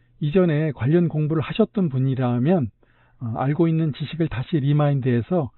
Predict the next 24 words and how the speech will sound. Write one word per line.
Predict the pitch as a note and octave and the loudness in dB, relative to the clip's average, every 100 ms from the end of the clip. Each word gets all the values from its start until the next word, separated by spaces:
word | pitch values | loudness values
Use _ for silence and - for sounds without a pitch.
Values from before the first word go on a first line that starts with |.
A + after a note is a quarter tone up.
| _ _ - | _ _ -6
우리 | D3 | -2
몸의 | D3 D3 D3+ - | 0 0 -2 -4
소중한 | G3+ F#3 F#3 E3+ | -2 0 0 0
건강 | B2+ C3 C3+ C3 | -2 -2 -2 -2
정보를 | B2+ A#2 B2 E3+ A#2+ _ - | -2 -2 -2 -4 -4 _ -10
잊지 | D#3 - - | -8 -4 -2
않도록 | D3+ B2+ C3+ C3+ - _ _ | 0 -2 -6 -8 -8 _ _
기억에 | - D3+ B2+ B2+ D3 F#3 _ - | -6 -4 -2 0 0 -2 _ -18
다시 | - A#2+ - C3+ E3 | -10 -10 -6 -6 -4
뇌새김하는 | C3 C#3+ E3+ D3 D#3+ E3+ | -2 -2 -2 -2 -2 -2
것입니다. | D#3+ - A#2 A2 - _ _ _ _ _ _ _ _ _ _ _ - | -4 -6 -8 -10 -14 _ _ _ _ _ _ _ _ _ _ _ -8
자, | B2 G#2 C#3 E3+ _ _ | -6 -4 -4 -6 _ _
문제의 | - C#3+ D#3 D3+ | -4 -2 0 0
정답과 | - C3 D3 C#3+ - A#2 | -2 -4 -2 -2 -4 -2
해설, | F#3 E3 B2+ D3+ G3+ _ - | -2 -2 -2 -4 -6 _ -10
그리고 | C3 B2+ C3+ C3+ | -8 -2 -2 -2
그와 | - C#3+ | -2 -2
관련된 | C3+ C3 B2 B2+ F#3 G3 _ _ - F#3 | 0 2 2 2 2 0 _ _ -8 0
세부 | E3+ D#3+ G3+ G3+ | 2 2 0 -2
정보 | B2+ C3 C#3+ C#3 | -4 -2 -2 -4
페이지 | - D#3 C#3+ D#3+ | -4 -4 -4 -4
내용을 | C#3+ B2+ B2 D#3+ G#3+ - _ _ | -2 0 0 0 -2 -4 _ _
확인해 | - D3+ D#3 | -8 -4 -2
보겠습니다. | C3 A#2+ A2 A#2+ G#2 | -2 -4 -4 -6 -10